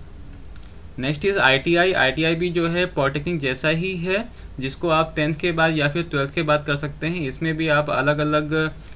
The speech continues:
एरियाज होते हैं, फिटर बनना है आपको, वेल्डिंग का काम करना है, डेटा एंट्री ऑपरेटर का काम करना है, तो इस तरह के जो है कोर्सेज हैं। ये जो है थ्री ईयर्स का होता है। और ध्यान रखिए, अगर आपका स्पेशलाइजेशन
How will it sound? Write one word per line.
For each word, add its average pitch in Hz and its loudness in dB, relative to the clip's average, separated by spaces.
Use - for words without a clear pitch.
एरियाज 147 2
होते 151 0
हैं, 156 0
फिटर 151 0
बनना 147 2
है 156 2
आपको, 147 0
वेल्डिंग 131 2
का 151 0
काम 143 0
करना 143 0
है, 151 0
डेटा 120 2
एंट्री 156 2
ऑपरेटर 147 -2
का 151 2
काम 143 2
करना 143 0
है, 156 0
तो 160 -4
इस 143 -2
तरह 165 -2
के 165 -2
जो 156 -2
है 165 -2
कोर्सेज 151 -4
हैं। 175 -4
ये 147 0
जो 160 0
है 170 -2
थ्री 170 0
ईयर्स 170 2
का 156 -2
होता 139 -2
है। 160 -2
और 147 2
ध्यान 139 0
रखिए, 160 -2
अगर 143 2
आपका 175 4
स्पेशलाइजेशन 170 -2